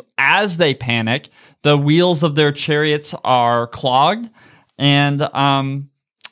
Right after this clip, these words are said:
you know, they're, they're not able to move quickly. By the way, that's the greatest strategic strength of the chariot, is its speed. So the, the r-,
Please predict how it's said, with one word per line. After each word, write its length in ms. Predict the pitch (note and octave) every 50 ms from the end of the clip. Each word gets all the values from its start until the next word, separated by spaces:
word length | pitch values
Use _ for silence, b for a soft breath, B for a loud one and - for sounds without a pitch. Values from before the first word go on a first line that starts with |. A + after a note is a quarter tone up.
| _ _ _ _ _ _ _ _ - C#3+
you 300 | D3+ D3 - E3 D#3+ D#3
know, 80 | D3
they're, 220 | C3+ D3 D#3 D3+ -
they're 280 | - C#3+ C#3 C#3+ C#3+
not 320 | C#3 D3 D3+ D3 D3+ - - -
able 280 | D#3 D#3 D3+ D3+ D#3 D3
to 120 | - D#3
move 220 | D3+ D#3+ D#3+ D3 D3+
quickly. 300 | - G#3 G#3+ - C3+ A#2+
By 180 | A2+ C#3+ D#3
the 80 | D#3 D#3+
way, 120 | E3 C#3+
that's 220 | B2+ C#3+ D#3 - -
the 140 | E3 D3+
greatest 460 | B2+ B2 B2 B2 C3 D3 D3+ D3+ - -
strategic 600 | - C#3+ C3 - - - E3 D#3+ C#3 C#3+ C3 -
strength 380 | - - D3 C#3+ D3 C#3 -
of 160 | C#3 C#3+ D3
the 80 | C3 B2
chariot, 500 | A#2 - - E3 E3 D3 B2 A2+ A2 - -
is 160 | C3 B2 B2+
its 160 | C#3 C#3+ -
speed. 500 | - - - F#3+ G3+ G3+ C#3 A2+ G#2+ A2 B B B B B
So 340 | - - F#3+ E3 D3 - B B B B B B -
the, 240 | D#3 D#3+ D3 - - -
the 140 | C3+ D3 C#3+
r-, 260 | C3+ C#3 C#3 D3